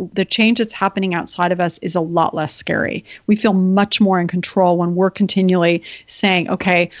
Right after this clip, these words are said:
I'm gonna do what I can within my control to change myself." And that gives us a sense of self-efficacy that makes it so that the change that's happening external to us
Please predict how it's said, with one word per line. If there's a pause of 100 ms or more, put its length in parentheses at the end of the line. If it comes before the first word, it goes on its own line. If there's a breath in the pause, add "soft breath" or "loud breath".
(180 loud breath)
I'm
gonna
do
what
I
can
within
my
control
to
change
myself." (320 loud breath)
And
that
gives
us
a
sense
of
self-efficacy
that
makes
it
so
that
the
change
that's
happening
external
to
us